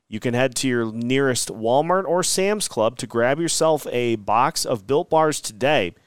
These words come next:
so that you can start your snacking the moment you leave the store.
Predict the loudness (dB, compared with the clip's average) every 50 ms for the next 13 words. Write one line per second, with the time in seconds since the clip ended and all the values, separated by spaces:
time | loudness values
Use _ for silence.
0 | _ _ _ _ _ _ -16 -10 -10 -8 -6 -6 -6 -4 -4 -6 -4 -2 0 0
1 | 0 0 -2 -4 -4 -2 -2 0 0 0 -2 -4 -6 -6 0 0 0 0 2 2
2 | 4 4 4 4 2 0 -2 -4 -8 -10 -10 -6 -6 -4 -2 -2 -2 -4 -4 -6
3 | -4 -4 -4 -2 -2 -2 0 0 0 -2 -4 -10